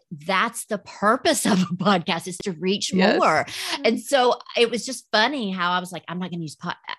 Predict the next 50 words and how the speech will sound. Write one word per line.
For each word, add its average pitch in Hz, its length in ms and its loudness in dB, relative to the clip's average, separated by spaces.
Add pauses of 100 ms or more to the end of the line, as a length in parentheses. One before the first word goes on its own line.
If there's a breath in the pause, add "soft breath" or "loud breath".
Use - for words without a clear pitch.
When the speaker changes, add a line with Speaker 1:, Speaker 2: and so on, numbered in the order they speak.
Speaker 1:
hashtags. 202 480 -4
I 180 60 -4
don't 175 120 -4
want 165 120 -6
anybody 151 360 -6
to 147 60 -8
find 175 300 -4
me." 127 140 -12
And 110 80 -12
I'm 143 60 -12
like, 135 240 -10 (140)
"That 175 200 -2
is - 200 -10
just - 200 -14
so 151 100 -6
silly." 139 300 -8 (160)
Speaker 2:
Oh, 202 80 -2
Speaker 1:
But 196 80 4
it 220 80 4
was 240 100 4
Speaker 2:
man. 247 80 2
Speaker 1:
all 285 220 6
because 262 320 2
of 175 80 2
fear. 220 520 -2 (240 loud breath)
And 208 120 -4
it - 60 -6
was 190 180 -6
really, 233 400 -2 (200)
and 190 260 -2
then 214 260 2
when 190 120 -2
I 170 100 -2
started, 196 640 0
I - 80 -6
was 160 180 -12
like, 156 200 -10 (420)
it's 220 200 -2
just - 320 -6
fear - 480 -6 (120)
of, 190 360 0
of 170 260 0 (220)
putting 208 280 -2
yourself 226 400 -2
out 214 240 -2
there. - 200 -8
So 190 160 -6
yeah, 175 320 0
from, 175 300 -8 (340 soft breath)
from, 165 340 -6